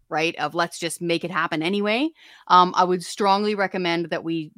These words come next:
don't see that time happen. Let's, let's force these members of parliament through direct action, letters, phone calls, demands of repeal this now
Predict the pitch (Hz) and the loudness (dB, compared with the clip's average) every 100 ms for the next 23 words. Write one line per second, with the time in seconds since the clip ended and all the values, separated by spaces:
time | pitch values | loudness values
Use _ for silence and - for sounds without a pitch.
0 | 165 196 175 - - 175 156 - 160 147 | -2 0 0 -4 -10 -8 -8 -8 -8 -10
1 | 147 - - 69 196 _ _ 170 180 190 | -10 -14 -14 -20 -20 _ _ -2 -2 -2
2 | - - - 185 185 - - - 196 220 | -12 -12 -4 -4 -4 -10 -14 -8 -4 -4
3 | 233 - 233 202 196 185 196 202 202 - | -6 -8 -8 -4 -4 -2 -4 -6 -10 -4
4 | 170 156 151 156 - - 165 156 156 147 | -2 -2 -6 -8 -10 -8 -6 -6 -6 -6
5 | 190 - 143 - - 147 202 _ - - | -6 -6 -8 -8 -10 -10 -10 _ -20 -20
6 | _ - 160 175 175 175 - - 165 170 | _ -8 0 2 2 -2 -4 -2 -2 -2
7 | 160 156 151 151 - - 175 165 151 151 | -2 -2 -4 -8 -14 -8 -4 -2 -2 -4
8 | 156 - _ - 160 160 175 - 214 208 | -6 -12 _ -4 -4 -2 -6 -4 0 2
9 | 208 202 - 165 156 180 320 | 2 0 -2 -4 -2 0 -2